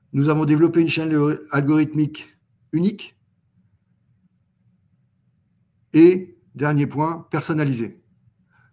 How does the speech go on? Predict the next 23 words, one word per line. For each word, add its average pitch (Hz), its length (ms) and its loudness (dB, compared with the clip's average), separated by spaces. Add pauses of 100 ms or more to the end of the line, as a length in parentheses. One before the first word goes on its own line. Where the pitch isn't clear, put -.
Le 127 100 -4
res-, 147 340 -2
le 139 120 -2
renseignement 151 800 -4 (1300)
que 131 360 -2
l'on 127 160 -4
va 135 180 -2
pousser, 147 340 -6
par 135 180 -2
exemple, 123 380 -4
pour 131 500 -6 (920)
Cécile, 190 540 -4 (680)
n'est 135 120 -4
peut-être 156 320 -6
pas 165 120 0
le 156 100 2
même 175 440 -2
que 156 420 -4
ce - 100 -16
qu'on 147 160 -8
pousserait 147 400 -8
pour 143 160 -6
Ryan. 113 400 0